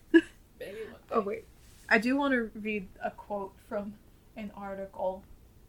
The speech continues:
Speaker 1: about Taylor Swift being goth just because it made me laugh. So they asked actual goths what they thought of her going goth, big quotes. And let me get the name of this person because they are just, like,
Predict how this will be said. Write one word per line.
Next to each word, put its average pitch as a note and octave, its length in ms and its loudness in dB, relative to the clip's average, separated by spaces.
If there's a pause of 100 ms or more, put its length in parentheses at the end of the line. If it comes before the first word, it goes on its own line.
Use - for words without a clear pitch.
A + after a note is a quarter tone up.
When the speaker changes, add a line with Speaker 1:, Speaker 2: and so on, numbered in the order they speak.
(180)
Speaker 1:
about F#3+ 600 -8
Taylor F#3+ 300 -12
Swift F#3+ 320 -14
being F#3 260 -12
goth F3+ 280 -8
just F#3+ 220 -18
because G3 280 -14
it F#3 100 -12
made F3+ 260 -12
me F3+ 140 -16
laugh. F3 280 -18 (760)
So G3+ 260 0
they G3+ 100 4
asked D4+ 320 4
actual A#3 340 -2
goths F#3+ 400 -4
what F#3+ 180 -6
they F3+ 380 -6 (400)
thought F#3 360 -2
of G3 200 -8
her G3 360 -2 (220)
going F#3 340 -4
goth, F3+ 280 -10 (260)
big F3 140 -10
quotes. - 500 -10 (760)
And G3 440 -6
let B3 100 -4
me F#4+ 80 -6
get F#4+ 120 -10
the G3+ 240 -8
name F3+ 300 -12
of E3+ 80 -14
this E3+ 160 -16
person F3+ 460 -18
because F3 300 -16
they G#3+ 160 -10
are A#3 120 -6
just, F#3+ 260 -12
like, E3+ 120 -14